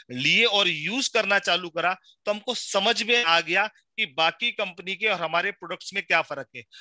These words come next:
बाकी company के business plan में हमारे plan में क्या फर्क है। ये सब चीजें जब समझ में आएंगी, जब आप साथ में जुड़ेंगे,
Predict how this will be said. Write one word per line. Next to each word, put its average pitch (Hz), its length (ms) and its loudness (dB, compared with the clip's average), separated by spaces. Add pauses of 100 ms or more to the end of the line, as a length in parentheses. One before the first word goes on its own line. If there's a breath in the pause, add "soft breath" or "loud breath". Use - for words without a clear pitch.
(180 loud breath)
बाकी 170 360 2
company 202 380 0
के 208 140 2
business 180 340 -4
plan 175 240 0
में 185 120 0
हमारे 165 280 0
plan 165 260 -2
में 170 120 -6
क्या 156 200 0
फर्क 127 340 -12
है। 110 60 -12 (380 loud breath)
ये 220 160 2
सब 247 180 0
चीजें 202 400 -2
जब 208 160 0
समझ 185 340 -2
में 165 120 2
आएंगी, 180 280 0
जब 170 220 -2
आप 165 100 -2
साथ 160 220 0 (120)
में 160 140 -6
जुड़ेंगे, 175 480 -2